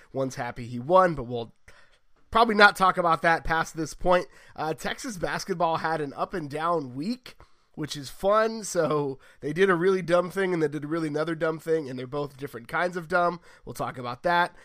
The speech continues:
Uh, and then we're gonna do the, the only way I could describe it, Kyle, is, um,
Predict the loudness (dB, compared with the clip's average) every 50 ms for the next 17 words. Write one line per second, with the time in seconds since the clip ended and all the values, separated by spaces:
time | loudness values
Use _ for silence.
0 | -20 -20 -14 -10 -8 -6 -6 -4 0 4 4 4 4 2 -8 -6 -2 0 2 2
1 | 2 2 0 0 0 -2 -2 -4 -4 -8 _ _ _ _ _ _ _ -6 -4 0
2 | 2 2 2 2 0 -2 -4 -4 -4 -4 -6 -8 -10 -12 -14 -10 -8 -8 -6 -6
3 | -6 -6 -8 -8 -10 -12 _ _ _ _ _ _ _ -14 -12 -10 -4 2 2 2
4 | 4 2 0 0 2 2 2 2 0 -2 -6 -6 -6 -8 -6 -4 -4 -2 -2 -2
5 | -4 -6 -10 -8 -6 -4 -2 -2 -2 -2 -4 -4 -4 -6 -4 -4 -4 -6 -6 -8
6 | -10 -8 -8 -8 -10 -10 -14 -14 -16 -18 -20